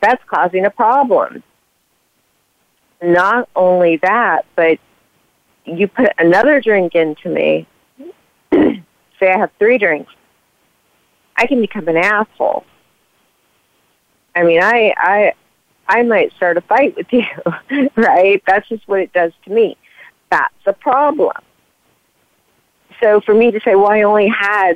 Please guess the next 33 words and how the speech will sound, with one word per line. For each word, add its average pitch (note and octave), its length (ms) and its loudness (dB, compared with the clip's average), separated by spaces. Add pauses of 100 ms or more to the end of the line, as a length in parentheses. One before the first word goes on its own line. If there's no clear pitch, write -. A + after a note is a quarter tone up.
three F#3 180 0
glasses F3+ 400 -2
of E3+ 120 2
wine F3 300 2
tonight, D3+ 520 0 (640)
um, E3 280 0 (120)
so F#3 340 2 (140)
I F3 160 0 (100)
don't F3 220 0
think G3 100 -2
I'm F3+ 120 2
an E3 80 0
al-, C#3 200 -2 (160)
an D#3 360 -2
alcoholic," E3+ 580 -2
but - 140 0
yeah, E3 160 2
I E3 80 2
become E3 280 -4
an D#3+ 100 0
asshole D3+ 640 -2
after D3+ 380 -2
the D3 140 -4
third D3+ 260 0
drink D3+ 220 -2
of D3 60 2
wine. C#3+ 240 -2 (460)
Well, F#3+ 340 0
yeah, E3+ 240 -2 (160)
that's F3+ 240 -2
a F#3 60 -20
problem. G3 520 -2 (1500)
And, D3+ 680 0